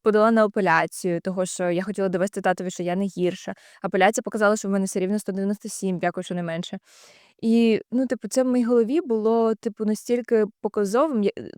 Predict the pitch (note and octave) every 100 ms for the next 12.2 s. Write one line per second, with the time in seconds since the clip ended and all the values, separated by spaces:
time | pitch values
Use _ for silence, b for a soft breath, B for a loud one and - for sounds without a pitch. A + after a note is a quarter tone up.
0 | D2+ _ G#3 F3+ - A3+ A3 A#3 D4 A#3+
1 | G3 B3 - G3+ G3 A3 A3 G3+ b b
2 | G3+ - A#3 A3+ A#3+ A#3 G#3 G#3 G#3 G3
3 | F#3 G3+ D4+ G#4+ - b b - A3+ C4
4 | C4+ A#3 G#3+ A3 G3 G#3+ G#3 F#3+ - G3+
5 | F3+ - G3 G3+ F#3+ F3+ - D4 G#4 C#4
6 | G3+ F#3 - F#3 F#3+ A3 B3+ G#3+ - F#3+
7 | F#3+ F#3+ F#3+ E3+ E3+ F#3 B3 A#3+ G3 -
8 | G#3+ - F#3+ F3+ F#3 - F#3 A#3 A#3 G3
9 | B B B - A3 A3+ A#3+ B3 - F3+
10 | F3 F#3 - A#3 F3 - - - A3 A3
11 | - A3+ G3 E3 _ C4+ C4 C#4+ D#4+ D#4+
12 | D#4 C#4+